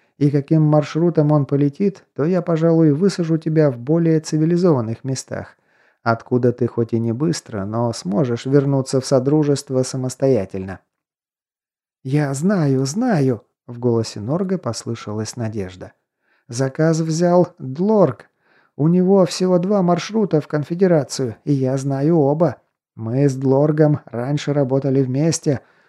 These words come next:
пока наш старый босс не попался патрульным и отряд не распался на три части.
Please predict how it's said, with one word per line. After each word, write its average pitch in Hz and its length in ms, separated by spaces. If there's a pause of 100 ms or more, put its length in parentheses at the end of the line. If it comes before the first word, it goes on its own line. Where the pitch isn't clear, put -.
(120)
пока 120 300
наш 123 240
старый 120 360
босс 139 340
не 131 100
попался 135 540
патрульным 147 680
и 135 60
отряд 151 440
не 151 100
распался 147 540
на 143 120
три 151 220
части. 123 520